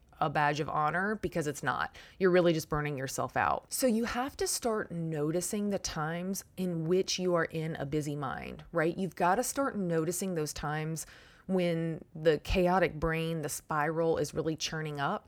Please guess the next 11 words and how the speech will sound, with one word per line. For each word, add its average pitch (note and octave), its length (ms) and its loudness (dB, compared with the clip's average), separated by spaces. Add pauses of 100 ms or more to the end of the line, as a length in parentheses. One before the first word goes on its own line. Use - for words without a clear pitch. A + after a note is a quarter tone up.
And A3 120 4
if G#3+ 200 2
you A3 220 2
think, B3 560 -4 (100)
right, G3 320 2 (140)
if - 160 -12
this A3+ 160 6
is B3 80 -4
hard F3+ 420 0
to F#3+ 80 0
do, D#3 400 0